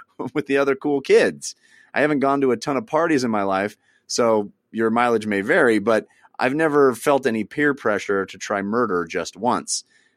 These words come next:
We're generally pretty united in the front against murder, even if we're not so united in what we need to do to solve the general problem of gun violence. But we're definitely not united in the viewpoint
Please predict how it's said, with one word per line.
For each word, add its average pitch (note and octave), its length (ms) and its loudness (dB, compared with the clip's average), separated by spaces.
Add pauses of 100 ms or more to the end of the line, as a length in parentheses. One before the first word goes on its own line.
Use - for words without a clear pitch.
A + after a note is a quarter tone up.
(160)
We're G2+ 100 0
generally A#2 380 -2
pretty A2+ 280 -6
united G2+ 580 -2
in D#2+ 100 -10
the F2+ 80 -8
front - 300 -8
against E2 320 -10
murder, D#2 340 -8
even D#2 220 -14
if D2+ 140 -16
we're D2+ 80 -14
not D2+ 200 -12
so D#2+ 100 -8
united D#2 500 -10 (260)
in E2 100 -14
what E2 140 -4
we E2+ 100 -8
need E2 160 -8
to D#2 80 -16
do D#2+ 140 -10
to - 80 -14
solve D2 200 -10
the D2+ 60 -20
general D2 260 -16
problem D2+ 440 -16
of - 240 -20
gun C3 240 -2
violence. C2+ 440 -10 (360)
But A#2 100 0
we're A2 100 -2
definitely B2+ 540 0
not A#2+ 260 0
united F2+ 460 -2
in F#2 140 -8
the F2+ 60 -6
viewpoint F2+ 500 -8